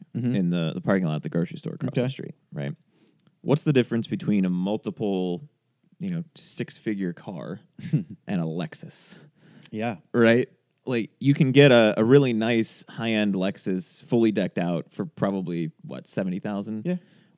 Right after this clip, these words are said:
Speaker 2: Or you can buy a B M W M Series for a hundred fifty thousand.
Speaker 1: Mm-hmm.
Speaker 2: What's the difference in terms of features
Speaker 1: Yeah.
Speaker 2: to you? Really nothing,
Speaker 1: No.
Speaker 2: <laughs> right?
Speaker 1: No,
Speaker 2: There's
Speaker 1: you
Speaker 2: only
Speaker 1: see
Speaker 2: so many
Speaker 1: value in a
Speaker 2: leather
Speaker 1: lot of it.
Speaker 2: seats
Speaker 1: Yeah.
Speaker 2: or whatever that
Speaker 1: Yeah.
Speaker 2: you can, you know, there's
Speaker 1: Yeah.
Speaker 2: only so many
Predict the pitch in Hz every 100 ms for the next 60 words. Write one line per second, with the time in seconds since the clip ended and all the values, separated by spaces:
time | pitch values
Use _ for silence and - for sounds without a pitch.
0 | - 110 110 101 98 90 87 90 90 82
1 | 90 90 90 104 95 92 90 95 117 -
2 | 90 90 85 90 92 92 90 147 151 -
3 | - - 120 107 147 202 - 147 147 92
4 | 95 - 104 - 117 98 92 - 107 -
5 | 90 82 - _ _ 110 98 101 78 _
6 | _ _ _ _ _ 95 135 208 110 90
7 | 101 - - - - 453 - - - 508
8 | - 202 165 208 - - - 185 208 214
9 | 208 208 190 180 139 139 131 107 113 123
10 | 117 113 104 101 113 113 101 98 104 110
11 | 110 101 104 131 127 - 127 113